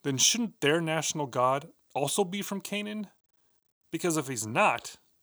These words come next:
then how did he get there? Well, it turns out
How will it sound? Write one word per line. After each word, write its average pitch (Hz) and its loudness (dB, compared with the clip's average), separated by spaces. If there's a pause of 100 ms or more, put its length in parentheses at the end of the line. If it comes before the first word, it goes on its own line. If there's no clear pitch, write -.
(220)
then 147 -2
how 151 -4
did 143 -2
he 117 -12
get 165 0
there? - -14 (1700)
Well, 117 -8
it 113 -6
turns 160 0
out 113 0